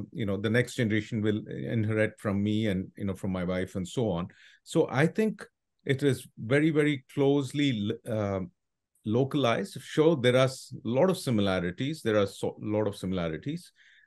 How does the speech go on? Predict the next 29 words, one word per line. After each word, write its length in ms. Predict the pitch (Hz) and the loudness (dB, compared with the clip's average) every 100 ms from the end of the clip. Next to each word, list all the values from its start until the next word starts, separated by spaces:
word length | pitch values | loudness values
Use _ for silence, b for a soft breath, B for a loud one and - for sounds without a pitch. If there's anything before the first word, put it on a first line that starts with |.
| - | -4
Uh, 180 | 120 | -2
but 140 | 120 139 | 2 2
I'm 100 | 175 | 2
finding 220 | 208 214 | 2 2
it 140 | 196 | 0
more 240 | 131 147 175 | 2 2 2
useful 500 | 160 156 - - 156 | 0 -2 -6 -4 -2
to 160 | 143 | -2
think 300 | 110 139 131 | -2 -4 -2
of 200 | 139 135 | -2 -2
Hinduism 640 | - 107 110 120 117 135 - | -2 -2 -2 -2 -4 -6 -4
as 200 | 107 104 | -4 -4
a 60 | 101 | -4
cultural 800 | - 95 98 - 123 131 127 127 _ _ _ _ _ | -2 -4 -4 -6 -2 -2 -2 -6 _ _ _ _ _
practice 840 | 107 107 110 - 143 143 - - - _ | 0 0 0 0 2 2 -6 -14 -16 _
in 380 | 117 123 123 123 | -2 0 -2 -2
time 320 | 113 107 87 | 0 2 2
or 180 | 87 98 | 0 0
an 140 | 101 98 | 2 2
investment 680 | 101 110 117 - 120 107 - | 2 2 2 -2 -4 -4 -4
in 160 | 107 | -4
time 400 | 90 92 110 151 - _ _ | -2 -2 -2 -4 -10 _ _
over 200 | 107 113 | -2 -2
three 220 | - 123 | -2 0
or 80 | 113 | 0
four 220 | - 104 | 0 -2
generations. 840 | 85 92 82 90 101 - - - - b b b | 0 0 0 0 -2 -8 -14 -16 -18 b b b
And, 580 | 110 120 117 117 110 92 | 0 2 4 2 0 2
um, 540 | 107 107 104 107 - | 4 4 2 0 -6